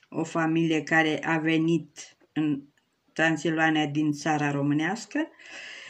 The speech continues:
și care făceau parte din patriții, uh, romani.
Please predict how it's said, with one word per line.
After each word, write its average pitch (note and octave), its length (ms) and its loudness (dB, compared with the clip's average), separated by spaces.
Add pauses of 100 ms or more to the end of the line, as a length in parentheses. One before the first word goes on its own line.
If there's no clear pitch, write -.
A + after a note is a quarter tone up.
și A#3+ 380 2
care C#4 340 4
făceau C4 320 0
parte B3+ 280 2
din A#3 300 6
patriții, B3 1120 6
uh, G#3 640 0 (800)
romani. D#3 600 -2